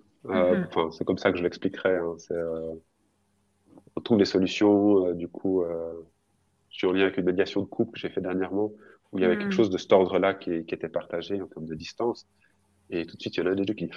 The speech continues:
Speaker 1: Ok, ok, mais alors du coup, euh, ce que je te propose, c'est que, euh, le prochain, week-end prochain, on part, on va au Tessin. » Le Tessin, c'est une région ensoleillée de la Suisse. Euh,
Speaker 2: Ouais.
Speaker 1: on va au Tessin et tout ça, et on pa-, on se prend un super hôtel et tout ça. Ok, en fait, on, non,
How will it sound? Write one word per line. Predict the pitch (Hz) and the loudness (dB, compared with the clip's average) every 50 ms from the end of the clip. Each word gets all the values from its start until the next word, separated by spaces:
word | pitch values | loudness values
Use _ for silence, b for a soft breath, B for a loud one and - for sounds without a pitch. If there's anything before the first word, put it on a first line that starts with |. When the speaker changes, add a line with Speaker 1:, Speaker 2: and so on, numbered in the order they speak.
| B B 156 B | B B -8 B
Speaker 1:
Ok, | 147 - 170 165 | -6 -4 -2 0
ok, | 147 185 190 147 B B B B B | 4 8 8 8 B B B B B
mais | 135 | 8
alors | 139 135 127 | 8 8 8
du | 127 139 | 6 4
coup, | - - 175 175 170 165 - 131 | 4 6 6 6 6 6 4 4
euh, | 127 123 120 117 117 113 | 6 6 6 6 4 4
ce | - | 4
que | - 147 | 2 2
je | - | 2
te | - | 2
propose, | 139 - 147 151 170 165 147 | 2 2 2 4 6 4 4
c'est | - 135 123 | 6 2 4
que, | - 131 | 6 6
euh, | 120 117 117 117 117 - - 117 117 113 110 107 101 101 101 98 | 8 8 8 6 4 0 -4 -4 -4 -4 -4 -4 -4 -2 -2 0
le | 101 98 | -2 -2
prochain, | - - - 165 - - 170 _ _ _ - | -2 0 0 0 0 0 -2 _ _ _ 2
week-end | 127 160 - 175 151 - | 2 6 8 6 6 6
prochain, | - 156 - - - 160 135 - | 4 -2 0 2 4 2 4 2
on | 113 98 | 0 2
part, | - 139 139 143 139 127 123 - | 6 8 10 10 10 8 4 -2
on | - 113 107 | -10 -8 -4
va | 110 110 | -2 -2
au | 107 | 0
Tessin. » | - 139 127 - - 135 131 127 127 117 101 98 | 2 0 0 2 4 4 6 6 6 4 0 -2
Le | 92 | -6
Tessin, | 90 - - 98 - - 107 | -8 -6 -4 -4 -4 -2 -4
c'est | 98 - 101 | -4 -2 -2
une | 92 87 - | -2 -2 -2
région | 95 90 - 95 92 87 | -4 -4 -2 -4 -6 -6
ensoleillée | - - 95 92 92 90 | -4 -2 0 0 0 0
de | 87 | -2
la | 85 | -6
Suisse. | - - - 185 - - B B B B B B - - | -2 0 0 0 0 -2 B B B B B B 0 6
Euh, | 110 | 8
Speaker 2:
Ouais. | 101 101 98 92 98 101 - _ _ _ _ _ _ - - _ _ _ _ _ _ _ _ - | 10 12 12 10 8 6 2 _ _ _ _ _ _ -20 -20 _ _ _ _ _ _ _ _ 0
Speaker 1:
on | 156 | 4
va | 160 175 | 4 6
au | 151 | 6
Tessin | - 165 147 - 175 170 175 170 156 | 6 4 2 4 4 6 6 6 6
et | 151 | 4
tout | - 143 | 2 -2
ça, | - - 165 160 160 | -2 -2 -2 0 0
et | 156 | 0
on | 143 127 | 0 0
pa-, | - 147 - | 0 0 0
on | - - | 0 0
se | - | -2
prend | - - 139 | -2 -6 -6
un | |
super | - - - - 151 147 151 | -6 -6 -6 -4 -4 -2 -2
hôtel | 151 135 - 151 147 151 147 | -2 0 2 2 4 4 2
et | 131 | 2
tout | 127 - | 0 -4
ça. | - 151 - - _ _ _ _ _ _ _ _ _ _ _ _ _ - | -4 -6 -6 -6 _ _ _ _ _ _ _ _ _ _ _ _ _ -4
Ok, | - - 202 180 | 2 6 6 6
en | 127 | 6
fait, | - 180 - 123 | 4 2 4 6
on, | 117 110 110 101 98 - _ _ _ _ _ _ _ _ _ _ _ _ _ _ _ _ _ - | 6 6 6 4 2 -4 _ _ _ _ _ _ _ _ _ _ _ _ _ _ _ _ _ -8
non, | 117 135 151 151 123 - | -4 -2 -2 -2 -2 -4